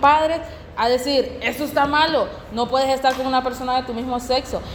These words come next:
y es como que a vos te hace sobrepensar, "Yo no estoy bien, eh, ¿qué van a decir mis papás cuando se enteren?". A-, estando en el closet es algo súper complicado que te consume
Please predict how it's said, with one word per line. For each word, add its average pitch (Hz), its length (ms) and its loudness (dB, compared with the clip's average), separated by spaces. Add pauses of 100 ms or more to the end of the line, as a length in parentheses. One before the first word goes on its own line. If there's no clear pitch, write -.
(140)
y 220 80 4
es 240 80 6
como 269 200 2
que 262 60 0
a 240 60 4
vos 226 160 0
te 233 80 -2
hace 240 140 -6
sobrepensar, 220 840 0 (320)
"Yo 226 140 0
no 240 100 0
estoy 240 360 -2
bien, 240 500 0 (260)
eh, 226 220 2
¿qué 240 80 0
van 240 160 4
a 247 120 2
decir 240 200 -2
mis 240 140 -2
papás 226 480 2
cuando 220 320 -2
se 214 140 -8
enteren?". 262 480 -2 (360)
A-, 214 240 4
estando 233 420 -2
en 269 100 -4
el 262 120 -2
closet 294 520 2 (120)
es 214 140 -6
algo 226 260 -2 (160)
súper 262 280 -2
complicado 208 580 2 (320)
que 220 120 -2
te 214 180 -2
consume 277 840 0